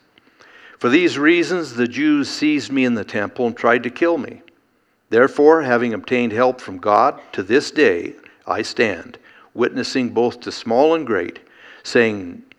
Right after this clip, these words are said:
no other things than those which the prophets and Moses said would come, that the Christ,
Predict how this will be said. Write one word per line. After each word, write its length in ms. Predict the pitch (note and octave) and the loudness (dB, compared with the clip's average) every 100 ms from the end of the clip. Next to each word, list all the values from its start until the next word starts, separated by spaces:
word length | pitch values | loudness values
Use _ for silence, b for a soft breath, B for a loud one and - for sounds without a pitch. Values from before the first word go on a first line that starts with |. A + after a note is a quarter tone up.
| - | -2
no 240 | A2 B2+ | 4 8
other 180 | D3+ F3+ | 8 6
things 460 | F3+ D3+ F#2+ G2+ - | 2 0 0 -6 -8
than 240 | A2 G#2 | -6 -2
those 400 | A2 A2+ C3 A2+ | 2 4 2 -4
which 220 | G#2+ - | -10 -10
the 80 | - | -14
prophets 640 | - G2+ G2 G#2 D3+ - D#3+ | -4 0 0 -2 -6 -6 -8
and 120 | C3+ | -2
Moses 440 | A#2+ A2 G2 A2 | 2 2 0 -10
said 420 | - - G#2+ F#2+ | -14 -2 0 0
would 160 | G2+ A2+ | -4 -4
come, 380 | D#3 E3 - - _ _ _ _ b b b b | 0 0 -2 -12 _ _ _ _ b b b b
that 180 | A2+ G#2+ | -4 -2
the 80 | G2+ | -4
Christ, 720 | - D3+ C#3+ D3 D#3+ - - | 0 6 6 6 -2 -12 -16